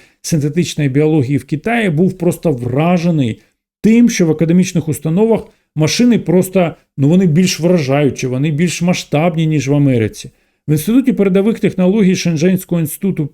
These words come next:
передових технологій, який, як сподіваються, в країні стане центром китайської відповіді Кремнієвій долині, пан Маккарті описав дивовижну будівлю з чотирма поверхами роботів.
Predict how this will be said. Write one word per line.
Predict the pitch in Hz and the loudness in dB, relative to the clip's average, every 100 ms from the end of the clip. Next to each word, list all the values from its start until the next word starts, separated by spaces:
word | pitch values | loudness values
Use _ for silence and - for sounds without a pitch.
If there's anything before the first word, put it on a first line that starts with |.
| _ | _
передових | - 151 147 165 156 | -4 -2 0 -2 -2
технологій, | 147 - 180 262 214 190 | -8 -4 -2 0 2 2
який, | 165 160 196 190 185 - _ | 0 -2 0 0 -2 -14 _
як | 156 | -4
сподіваються, | 151 165 156 175 175 - 151 | -2 -2 0 2 2 0 -6
в | |
країні | - 160 175 156 | -2 -2 0 0
стане | 127 170 160 143 | -2 -2 -4 -4
центром | - 180 160 147 | -2 -2 0 -4
китайської | 147 143 160 156 - 147 | -4 -2 -2 -2 -2 0
відповіді | 151 185 156 143 135 | 0 0 -2 -2 -4
Кремнієвій | - 175 156 143 131 | -2 0 0 0 -2
долині, | 123 143 214 247 233 - _ _ _ | -2 -2 2 2 2 -2 _ _ _
пан | 196 190 | 0 2
Маккарті | 170 151 - 226 233 208 | 2 -2 0 0 0 -2
описав | 156 151 - 202 190 _ _ - | -2 -4 -2 -2 -2 _ _ -2
дивовижну | 147 175 170 214 208 208 | 0 2 2 2 2 2
будівлю | 180 165 143 147 170 160 139 | 2 0 -2 0 0 0 -2
з | |
чотирма | - 143 143 139 151 175 180 - _ - | -2 -4 0 0 0 -2 -4 -10 _ -2
поверхами | 160 143 143 - 151 143 | 0 2 0 -2 -2 2
роботів. | 160 151 117 98 123 - | 2 2 -2 -6 -14 -20